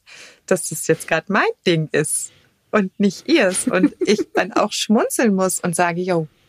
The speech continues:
Speaker 1: hast recht." Und, ähm, ja, das ist, das ist wunderbar. Da,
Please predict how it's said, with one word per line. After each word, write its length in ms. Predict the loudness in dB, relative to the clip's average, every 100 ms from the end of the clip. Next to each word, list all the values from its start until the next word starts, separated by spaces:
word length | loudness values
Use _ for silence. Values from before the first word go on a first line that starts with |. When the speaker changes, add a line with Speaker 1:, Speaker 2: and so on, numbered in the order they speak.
| _ _ _ -18
Speaker 1:
hast 260 | -10 -4 -2
recht." 360 | -4 -6 -20 _ _ -20 -18 -14 -14 -16 -2
Und, 340 | 0 0 -2 -6 -2
ähm, 400 | 0 2 0 -4 _ _ _
ja, 380 | -4 0 0 -2 -8 _ _
das 200 | 0 0
ist, 220 | -2 -2
das 160 | -2 -2
ist 160 | -2 0
wunderbar. 540 | 2 2 0 0 -2
Da, 220 | -2 -4